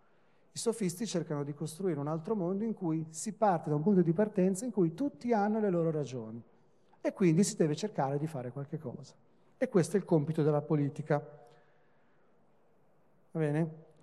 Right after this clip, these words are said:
E questo appunto ci fa vedere meglio qual è l'interesse dei sofisti, perché proviamo ad andare avanti nella riflessione. Viviamo in un mondo,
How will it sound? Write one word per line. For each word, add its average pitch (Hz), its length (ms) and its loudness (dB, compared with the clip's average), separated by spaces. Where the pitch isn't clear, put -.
E 262 100 2
questo 202 300 2
appunto 165 320 0
ci 185 100 -6
fa 160 140 0
vedere 165 340 4
meglio 170 300 2
qual 160 160 2
è 160 80 4
l'interesse 160 580 2
dei 147 140 -2
sofisti, 196 500 -6
perché 175 420 0
proviamo 190 340 2
ad 202 80 2
andare 185 260 4
avanti 170 360 4
nella 160 200 2
riflessione. 151 680 -4
Viviamo 202 400 4
in 214 80 2
un 240 100 0
mondo, 220 720 0